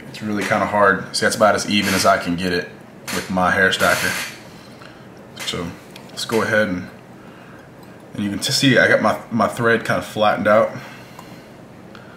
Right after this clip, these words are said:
Helps a lot. Okay. So about one and a half times the,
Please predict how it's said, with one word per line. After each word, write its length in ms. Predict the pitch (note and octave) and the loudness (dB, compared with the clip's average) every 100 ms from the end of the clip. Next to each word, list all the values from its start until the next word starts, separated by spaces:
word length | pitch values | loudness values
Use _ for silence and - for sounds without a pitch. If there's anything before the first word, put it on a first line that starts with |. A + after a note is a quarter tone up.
| - - - - - - - | -20 -20 -20 -20 -20 -14 -12
Helps 240 | - - | -8 -8
a 60 | - | -4
lot. 300 | F2+ F2+ - - | -4 -4 -8 -12
Okay. 340 | - - - - - - - - - | -10 -8 -10 -12 -18 -20 -20 -20 -16
So 520 | - - G#2 G#2 G2+ - - - | -6 -2 -2 -2 -4 -8 -12 2
about 240 | A2 F#2+ | 2 2
one 200 | A#2 B2+ | 2 4
and 100 | B2+ | 4
a 40 | |
half 260 | - A#2+ A#2 | 4 0 0
times 460 | - A#2 A2+ A2 - | 0 2 2 0 -2
the, 400 | G#2+ G2+ F#2 | 0 0 -2